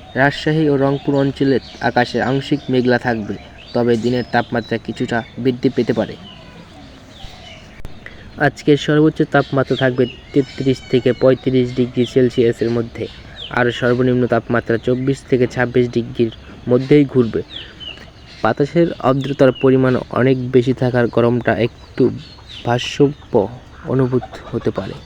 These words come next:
সামুদ্রিক সতর্কতা। সামুদ্রিক বন্দরগুলোতে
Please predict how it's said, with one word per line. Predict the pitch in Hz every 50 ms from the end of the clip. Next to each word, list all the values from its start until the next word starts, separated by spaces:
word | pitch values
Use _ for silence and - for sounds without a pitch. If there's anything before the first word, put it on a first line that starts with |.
| - - - - - - - - - - - -
সামুদ্রিক | - 127 139 151 156 160 160 165 165 160 - -
সতর্কতা। | - - 143 123 - 127 - - 98 - - 92 - - - - - -
সামুদ্রিক | - - 131 131 139 143 147 151 147 143 139 131 123
বন্দরগুলোতে | 127 127 123 123 123 123 131 127 120 120 120 120 123 117 113 117 - - - 117